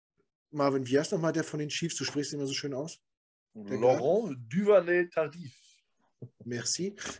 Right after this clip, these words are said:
Speaker 1: Ähm, der macht's ja auch gut. Also O-Line ist jetzt für mich zwingend keine Baustelle. Wide Receiver sind, wir, wir haben's vorhin gesagt, sehr gut aufgestellt, finde ich. Auch wenn, äh, Corey Davis jetzt ausfällt, ist das jetzt nicht, wo man jetzt die Hände über den Kopf zusammenschlägt, so, „Oh mein Gott,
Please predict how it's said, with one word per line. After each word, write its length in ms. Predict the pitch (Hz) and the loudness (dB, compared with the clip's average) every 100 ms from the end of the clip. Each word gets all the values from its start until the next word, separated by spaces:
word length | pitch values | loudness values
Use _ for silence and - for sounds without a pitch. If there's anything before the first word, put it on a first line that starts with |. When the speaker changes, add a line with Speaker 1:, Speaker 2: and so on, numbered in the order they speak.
| _ | _
Speaker 1:
Ähm, 480 | 156 151 147 147 139 - - - - - | 4 6 6 4 -4 -14 -18 -18 -10 4
der 140 | 165 | 8
macht's 200 | 190 185 | 8 8
ja 120 | 175 | 10
auch 140 | 185 226 | 10 8
gut. 300 | 247 269 - | 6 6 6
Also 300 | 160 165 160 - _ _ _ | 4 6 2 -4 _ _ _
O-Line 320 | 180 196 185 | 10 12 12
ist 100 | 190 | 8
jetzt 160 | 196 180 | 6 6
für 120 | 190 | 4
mich 200 | 180 185 | 4 2
zwingend 260 | - 185 185 | 2 2 2
keine 160 | 175 | -2
Baustelle. 500 | 151 160 202 202 196 160 | 4 4 6 8 8 8
Wide 260 | 156 175 | 4 4
Receiver 260 | 180 165 160 | 2 0 0
sind, 160 | 170 165 | 0 -4
wir, 120 | 160 | -4
wir 100 | 156 | -2
haben's 120 | 151 151 | -2 0
vorhin 120 | 156 | 0
gesagt, 240 | 147 139 131 | 2 2 4
sehr 160 | 156 | 4
gut 120 | 190 | 6
aufgestellt, 480 | 151 185 185 175 170 | 4 4 2 -2 -2
finde 240 | - 170 175 | -2 -2 -2
ich. 120 | - - - - | -4 -20 -20 -2
Auch 240 | 139 139 | -2 2
wenn, 180 | 147 147 | 0 2
äh, 340 | 139 135 127 - - - - _ _ _ _ _ _ - | 4 6 4 2 -12 -16 -18 _ _ _ _ _ _ -2
Corey 160 | 143 139 | 2 4
Davis 220 | 147 143 | 4 2
jetzt 140 | 131 | 2
ausfällt, 440 | 131 165 - 151 - | 0 0 0 -2 0
ist 160 | 143 | -2
das 100 | 147 | 0
jetzt 140 | 139 147 | 0 -2
nicht, 140 | 156 | -4
wo 40 | |
man 140 | 147 139 | -4 -2
jetzt 160 | 135 | 2
die 40 | 135 | 2
Hände 120 | 139 | 2
über 80 | 127 | -2
den 40 | |
Kopf 140 | 117 110 | -6 -12
zusammenschlägt, 320 | 117 120 117 | -10 -8 -8
so, 60 | 90 | -8
„Oh 40 | |
mein 140 | 117 | -4
Gott, 220 | 113 131 | -2 -2